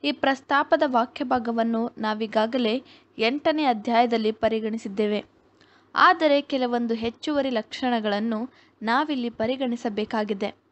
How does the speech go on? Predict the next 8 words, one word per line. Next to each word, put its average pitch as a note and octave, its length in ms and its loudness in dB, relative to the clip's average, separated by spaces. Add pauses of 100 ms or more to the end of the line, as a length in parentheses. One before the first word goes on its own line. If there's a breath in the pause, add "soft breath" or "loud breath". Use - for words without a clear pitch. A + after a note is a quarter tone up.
(640 soft breath)
ಶಿಷ್ಯರುಗಳು D#4+ 680 0 (240)
ಯೆಹೂದ್ಯರು, A3 640 0 (480 soft breath)
ಸ್ವಾಭಾವಿಕ B3+ 640 2
ಮಂದಿಯೂ A#3+ 540 0
ಆಗಿದ್ದ G#3+ 420 0 (600 soft breath)
ಅವರು C#4 440 2 (500 soft breath)
ಎಲ್ಲ B3+ 300 2 (100)
ಸಂಗತಿಗಳನ್ನು B3 760 -2